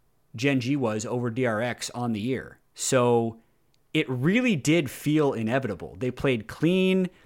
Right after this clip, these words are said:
almost, like, by the book, so much different than the T one J D G series we saw yesterday, where there was just chaos all over the map. There felt like there was no reckless aggression. <sighs>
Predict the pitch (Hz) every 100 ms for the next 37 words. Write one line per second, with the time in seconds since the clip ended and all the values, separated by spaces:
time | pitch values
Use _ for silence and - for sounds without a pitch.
0 | _ - 139 160 160 - 127 117 135 143
1 | 127 117 127 151 - - 165 160 117 131
2 | 127 165 175 - _ _ _ _ _ 117
3 | 127 127 127 120 113 - 160 131 127 139
4 | 127 123 120 117 120 - 131 127 123 117
5 | - 110 107 117 143 151 131 113 110 107
6 | 110 - - 117 123 - 120 117 101 92
7 | 98 120 131 - - - _ 131 127 120
8 | - 147 135 127 131 120 117 110 117 135
9 | 139 131 - 131 - 104 123 123 147 135
10 | 135 135 - - _ _ _ _ _ _
11 | -